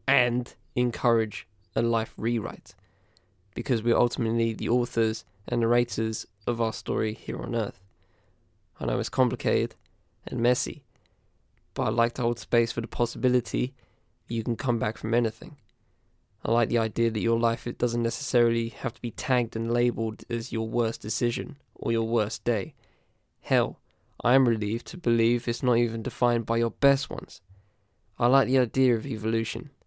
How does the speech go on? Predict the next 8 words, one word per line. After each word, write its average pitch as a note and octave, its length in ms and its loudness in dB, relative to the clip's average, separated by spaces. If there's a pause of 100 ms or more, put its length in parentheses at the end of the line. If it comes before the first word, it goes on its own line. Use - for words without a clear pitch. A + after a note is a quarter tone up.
(680)
and A2 120 -6
realising A2+ 440 0
potential A2+ 480 -2
and G#2+ 100 -2
change A#2 360 -2
in A2 80 -8
perspectives. - 680 -6 (760)
Yep, A#2 260 0